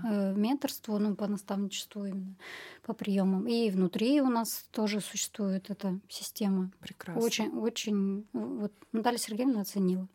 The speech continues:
Speaker 2: Прекрасно.
Speaker 1: <laughs>
Speaker 2: Это, это классный
Speaker 1: Сама же.
Speaker 2: инструмент. Да, да, да. А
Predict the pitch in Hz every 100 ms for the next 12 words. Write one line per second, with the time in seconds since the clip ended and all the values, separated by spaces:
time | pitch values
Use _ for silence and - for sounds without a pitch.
0 | - - - 214 190 - 302 196 240 -
1 | 220 202 - - 208 208 - 185 240 202
2 | 196 185 180 160 165 - - 170 170 165
3 | 160 160 - - -